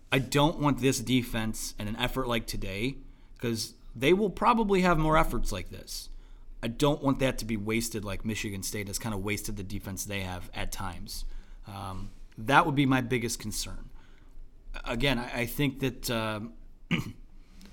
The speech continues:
know, at this point, if we're just kinda moving into final thoughts and things like that, and I'm losing my voice here, but, um,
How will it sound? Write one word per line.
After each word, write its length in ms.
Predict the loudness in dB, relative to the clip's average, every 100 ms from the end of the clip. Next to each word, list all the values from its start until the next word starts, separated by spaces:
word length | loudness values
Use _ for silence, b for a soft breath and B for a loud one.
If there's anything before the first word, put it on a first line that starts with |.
| b -6
know, 80 |
at 80 | -2
this 160 | -2 -2
point, 400 | 2 2 2 -6 -18 -20 -20 -14 -8 -8 -8 -8
if 100 | -4
we're 80 | -2
just 160 | -2
kinda 160 | 0 0
moving 320 | 0 0 0
into 180 | -2 -4
final 360 | -2 0 0
thoughts 480 | -2 -2 -2 -4 -6
and 200 | -6 -6
things 240 | -2 -2 2
like 180 | 0
that, 260 | 0 -2 -6
and 180 | -8 -6
I'm 180 | -6 -4
losing 240 | -2 -2 -4
my 100 | -4
voice 360 | -6 -4 -4
here, 180 | -4 -6
but, 240 | -8 -10 -10 b b b -10
um, 520 | -6 -4 -4 -6 -8